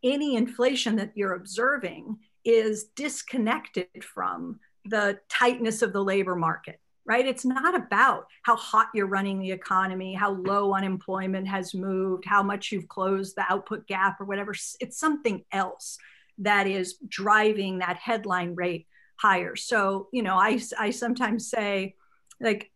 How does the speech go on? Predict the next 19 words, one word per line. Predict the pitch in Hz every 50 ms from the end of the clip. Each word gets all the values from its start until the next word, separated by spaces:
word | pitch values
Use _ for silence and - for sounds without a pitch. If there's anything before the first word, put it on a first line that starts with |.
| _ _
if | - 220 220
I | 226 240 277
go | 262 254 247 233
downstairs | 214 208 196 202 208 196 196 - - 202 180 170 170 170 190
after | 190 190 190 - - 196
we | 185 196
finish | 165 - 202 185 196 202 - -
here | - - - - - -
and | 214 196
I | 185 196 196
see | 196 - - - 254 240 226 220 220 214 208
that | 202 208 208
my | 196 185
basement | 180 190 196 202 214 - 208 190 175
is | -
flooded | - - 185 175 175 180 170
with | 185 185 170 -
water, | 170 160 160 165 170 - - - _ _ _ _ _ _ _ _ _ - - _ _ _ -
oh | 226 240 240 214 175 165